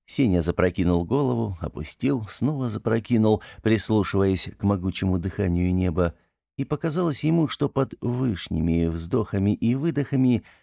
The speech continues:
ощутимо волнуется земля под ногами, что качает его.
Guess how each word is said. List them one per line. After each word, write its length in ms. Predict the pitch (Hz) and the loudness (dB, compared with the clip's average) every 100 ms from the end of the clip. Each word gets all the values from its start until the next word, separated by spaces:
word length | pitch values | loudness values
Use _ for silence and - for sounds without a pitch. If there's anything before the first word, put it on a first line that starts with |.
| _ | _
ощутимо 520 | 131 - 170 180 160 | -6 -4 -2 0 2
волнуется 640 | 139 139 151 160 151 - | 4 4 4 4 2 2
земля 460 | 135 131 151 143 123 | 2 2 4 4 2
под 160 | 95 90 | 0 0
ногами, 520 | 104 107 101 101 90 - _ | 2 2 4 4 2 -4 _
что 200 | - - | -8 -6
качает 560 | 117 131 - 117 65 - | -4 -4 -4 -4 -4 -8
его. 340 | 78 85 64 | -8 -6 -6